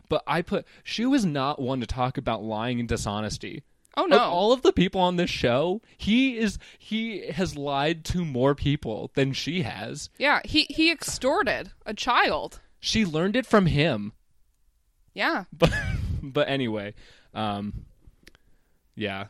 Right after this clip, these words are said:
Speaker 1: Uh,
Speaker 2: The, the next scene is Emma and Ken in the teacher's lounge.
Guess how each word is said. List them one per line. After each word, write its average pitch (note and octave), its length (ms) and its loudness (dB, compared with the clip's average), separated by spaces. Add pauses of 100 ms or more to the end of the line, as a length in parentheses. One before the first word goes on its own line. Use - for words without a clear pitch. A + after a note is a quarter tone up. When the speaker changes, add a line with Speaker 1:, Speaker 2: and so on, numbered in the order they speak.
(300)
Speaker 1:
Uh, G#2+ 340 0 (180)
Speaker 2:
The, - 80 -8
the B3+ 120 -2
next C#4 260 2
scene C#4+ 360 0
is A3+ 480 -2
Emma B3 200 0
and A3+ 180 0
Ken A#3 360 0
in A#3+ 100 -2
the G3+ 80 -6
teacher's G#3 380 -6
lounge. G3 680 -6